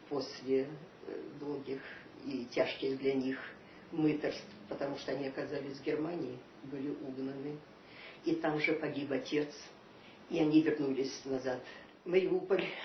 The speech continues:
А потом он поступил в Харьковский институт. И в Харьковском институте он жил у своих родных. Там со стороны отца было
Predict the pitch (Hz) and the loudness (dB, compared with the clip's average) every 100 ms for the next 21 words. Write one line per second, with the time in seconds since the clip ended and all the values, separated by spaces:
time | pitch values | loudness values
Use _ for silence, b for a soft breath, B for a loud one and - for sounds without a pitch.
0 | B - 185 180 180 - 262 285 247 202 | B -4 0 4 4 4 4 4 6 4
1 | 196 160 151 175 180 - 143 143 135 - | 4 0 0 -2 -2 -2 -4 -4 -8 -10
2 | - 156 151 - - - - 160 - - | -2 0 0 -4 -16 -20 -10 -8 -8 -8
3 | - - - - - - - B B B | -12 -12 -16 -18 -20 -20 -20 B B B
4 | B - 180 - 180 - 165 - 170 156 | B -2 0 2 0 0 -2 0 2 2
5 | - 165 160 - 170 226 - 190 - - | 4 2 2 2 0 0 -2 -2 -2 -4
6 | - - 175 160 - - 151 220 240 - | -10 -2 0 0 -4 -6 -2 2 2 2
7 | 190 - - 156 190 202 - 160 156 135 | 0 0 2 4 6 4 2 0 0 -2
8 | - - - - - - - - - - | -2 -12 -18 -20 -20 -20 -20 -20 -20 0
9 | 180 170 147 - - - - 165 - 165 | 4 6 4 0 -10 -2 2 2 2 4
10 | 165 151 151 - 214 214 165 185 180 180 | 6 6 4 6 8 8 8 6 8 4